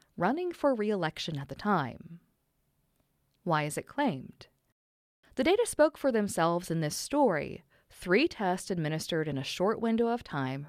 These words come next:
produced two diametrically opposed results. There were two biological outcomes evaluated in the tests.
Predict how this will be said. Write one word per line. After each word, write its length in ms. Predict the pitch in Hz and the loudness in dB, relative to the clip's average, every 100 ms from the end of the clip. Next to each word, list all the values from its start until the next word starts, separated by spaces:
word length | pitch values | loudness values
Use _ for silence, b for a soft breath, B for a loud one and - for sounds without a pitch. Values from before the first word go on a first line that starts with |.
| - | -6
produced 500 | 180 160 147 - - | -4 -2 -4 -8 -10
two 440 | - 208 208 233 b b b - | -2 0 2 -2 b b b -2
diametrically 720 | 156 233 233 214 240 247 247 | 0 2 0 -2 -4 -2 -2
opposed 440 | 254 160 143 143 | -2 -2 -4 -2
results. 720 | 165 180 208 143 - - - b b b b b | -2 2 4 2 -4 -10 -10 b b b b b
There 100 | 247 | 6
were 120 | 233 | 6
two 260 | 220 294 320 | 0 0 2
biological 640 | 233 208 208 185 190 170 | 2 2 2 2 0 -2
outcomes 500 | - 226 - 165 156 | 0 0 -2 -4 -2
evaluated 600 | 139 147 160 170 139 139 | -2 0 0 0 -2 -2
in 160 | - 233 | 0 2
the 80 | 214 | 2
tests. 640 | - 117 220 - - - | -2 -6 -6 -10 -16 -18